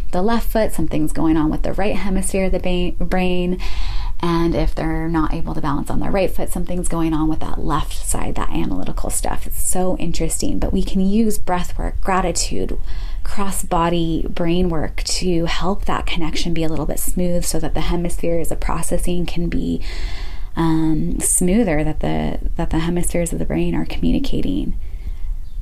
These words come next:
And then by giving them that, we can then look at the academic material from a solid foundation and base. When we teach the whole child, when we teach the mind-body connection,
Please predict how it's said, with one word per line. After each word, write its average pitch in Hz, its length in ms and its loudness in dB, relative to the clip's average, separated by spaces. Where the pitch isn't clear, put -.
And 196 140 0
then 196 200 0
by 190 400 2
giving 226 420 2
them 190 340 0
that, 202 240 0
we 185 80 0
can 175 240 0
then 240 380 2
look 185 180 2
at 170 100 4
the 180 100 2
academic 160 560 2
material 170 440 0
from - 180 2
a 156 60 0
solid - 320 0
foundation - 560 -2
and 92 160 -2
base. - 480 -2
When 180 80 4
we 170 120 2
teach - 380 0
the 196 100 2
whole 180 140 2
child, 156 320 -2
when - 80 0
we - 40 -2
teach - 260 -2
the 202 100 -2
mind-body 165 680 0
connection, - 760 -2